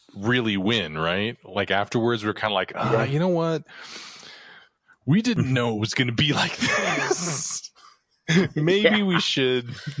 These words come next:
Speaker 1: uh, just be like, "Uh, we, we weren't really, uh, uh, here to compete. We're just here to entertain."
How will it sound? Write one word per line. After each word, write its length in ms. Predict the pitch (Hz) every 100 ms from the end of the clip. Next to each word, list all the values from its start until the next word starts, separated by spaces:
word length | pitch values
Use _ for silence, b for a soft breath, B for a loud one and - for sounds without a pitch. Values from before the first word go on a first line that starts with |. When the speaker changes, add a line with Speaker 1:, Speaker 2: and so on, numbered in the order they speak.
| 139
Speaker 1:
uh, 400 | 120 104 104 107
just 280 | 104 117 -
be 100 | 127
like, 280 | 101 101 -
"Uh, 380 | 139 127 131 151
we, 440 | 202 202 190 170 B B B B
we 380 | - - 170 196
weren't 320 | 185 175 156
really, 480 | 135 139 123 117 107
uh, 40 | 98 95 92 92
uh, 340 | 104 95 92 -
here 260 | 110 - 120
to 360 | 92 85 87 - _ _ _ _
compete. 440 | - 104 - 104 85
We're 140 | 101
just 220 | 110 104 -
here 100 | 92
to 80 |
entertain." 640 | 90 82 78 98 78 71 -